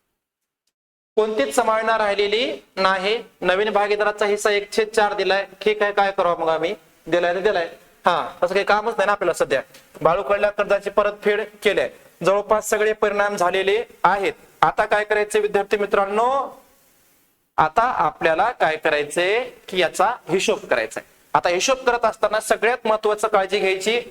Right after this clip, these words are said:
की आधी पुनर्मूल्यांकन खातं बंद करायचंय. पुनर्मूल्यांकन खातं बंद करताना निरीक्षण करा कोणत्या बाजूची बेरीज जास्त यायलाय. नावेला दोनच पद आहेत, जमाला दोन पद आहेत, पण रक्कम कोणती जास्त आहे बघा, जमाची बेरीज जास्त येणार. किती? हे साठ हजार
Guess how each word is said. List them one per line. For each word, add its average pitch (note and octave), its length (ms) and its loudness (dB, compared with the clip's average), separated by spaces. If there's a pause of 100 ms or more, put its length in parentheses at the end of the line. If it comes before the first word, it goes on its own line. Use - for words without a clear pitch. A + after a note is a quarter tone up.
(360)
की F#3+ 60 4
आधी F3+ 180 2
पुनर्मूल्यांकन A3 680 0
खातं G3 280 0
बंद G3 180 0
करायचंय. F#3+ 440 0
पुनर्मूल्यांकन A3 720 0
खातं G3+ 280 0
बंद G3 180 -2
करताना F#3 440 0
निरीक्षण G#3 420 -2
करा F3+ 260 0
कोणत्या G3+ 420 0
बाजूची G#3 300 -2
बेरीज F#3 240 0
जास्त F#3 260 0
यायलाय. C3 220 0 (540)
नावेला F#3+ 380 2
दोनच A3 300 -2
पद A3 200 2
आहेत, A3+ 120 0 (180)
जमाला G3 320 2
दोन G#3 200 -2
पद G#3+ 200 0
आहेत, G#3+ 100 0 (100)
पण F3+ 140 0
रक्कम G#3+ 260 0
कोणती A3 260 -2
जास्त G#3+ 280 0
आहे G#3+ 80 2
बघा, G#3+ 240 0 (300)
जमाची G3+ 440 -2
बेरीज G#3+ 280 0
जास्त G#3+ 240 0
येणार. C#3+ 260 0 (420)
किती? A3+ 300 0
हे G#3 180 0
साठ G#3 340 0
हजार G#3+ 320 0